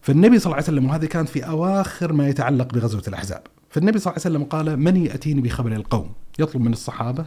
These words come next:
عرض معين، أنه يحتاج شخص معين يذهب عينا على كفار قريش وثقيف وغطفان يسألهم لي-، ليأتيهم بخبر القوم. فيقول حذيفة: "فوالله ما قام منا رجل واحد"، ما حد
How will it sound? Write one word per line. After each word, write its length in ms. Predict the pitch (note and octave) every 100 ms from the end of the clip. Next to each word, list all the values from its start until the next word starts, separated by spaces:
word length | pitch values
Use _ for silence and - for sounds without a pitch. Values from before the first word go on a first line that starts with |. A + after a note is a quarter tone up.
| B2
عرض 320 | A#2 C3+ G#2+
معين، 400 | G2 A#2+ D#3+ D#3+
أنه 140 | C3
يحتاج 340 | B2+ - D3 B2
شخص 300 | E3 - A2+
معين 420 | G#2 C#3 D#3 C3+
يذهب 280 | B2 A#2+ A2
عينا 520 | A#2 C#3+ D#3 F#3+ F#3 - - _ _ -
على 140 | E3+
كفار 440 | D3+ A#2 B2+ A#2 G2+ - _
قريش 400 | C3+ C3 C#3+ -
وثقيف 500 | A2+ - - B2+ C3+
وغطفان 640 | A2+ A#2 B2 A2 D3+ G3 C#3
يسألهم 560 | C3 B2+ F3 D#3+ D3+
لي-، 200 | C3+ D3 C#3+
ليأتيهم 500 | C3 C#3+ - D3+ B2+
بخبر 320 | B2+ - B2+
القوم. 340 | A2 - A2+ F2 - - - - _ - - - - - - - - - - -
فيقول 340 | C3 F#3 F3
حذيفة: 360 | C#3+ D#3+ D#3+ D3+
"فوالله 480 | C#3 C3+ C3+ C3+
ما 140 | B2 B2
قام 180 | B2 A#2
منا 280 | A2+ A2+
رجل 280 | G#2 G#2+ G2
واحد"، 280 | E2+ - -
ما 80 | C#3+
حد 240 | - A#2